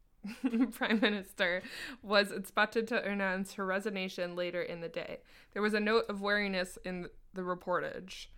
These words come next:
"Just tell her, Phil," was the headline in the Metro, a reference to the Prime Minister's investment manager husband, Philip May,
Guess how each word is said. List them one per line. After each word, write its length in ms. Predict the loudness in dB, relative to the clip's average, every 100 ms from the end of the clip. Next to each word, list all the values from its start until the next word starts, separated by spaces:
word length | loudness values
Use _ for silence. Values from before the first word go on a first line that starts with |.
| -20 -20 -14 4
"Just 360 | 6 6 0
tell 260 | 4 4 6
her, 160 | 2
Phil," 500 | -2 -2 -2 -2 -6 -10 0
was 220 | 0 2
the 120 | -2
headline 680 | 0 -2 0 0 0 -2 -6 _ -10
in 100 | -6
the 80 | -2
Metro, 640 | 2 0 0 -2 -2 -2 -4
a 80 | -2
reference 540 | 2 2 2 0 -2
to 160 | -6 -6
the 120 | -6 -10 -6
Prime 260 | -4 -2
Minister's 640 | 0 -2 0 0 0 -2 -10 -12
investment 560 | -2 0 0 -2 -4
manager 380 | -4 -4 -4 -6
husband, 540 | -2 -4 -2 -6 -6 -12 -20 _
Philip 420 | 0 4 4 2
May, 280 | -2 -2